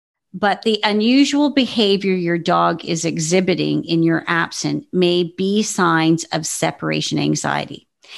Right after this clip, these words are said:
And these behaviors include barking, howling, or whining excessively,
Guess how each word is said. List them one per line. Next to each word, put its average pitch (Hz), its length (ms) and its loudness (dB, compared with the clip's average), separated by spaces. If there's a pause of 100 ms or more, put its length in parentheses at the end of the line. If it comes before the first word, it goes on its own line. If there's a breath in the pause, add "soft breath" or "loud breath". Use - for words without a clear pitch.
(200 loud breath)
And 226 220 2
these 320 340 2
behaviors 208 920 0 (300)
include 175 880 0 (480)
barking, 180 640 -2 (400)
howling, 196 920 0
or 175 160 0
whining 180 720 2
excessively, - 960 -6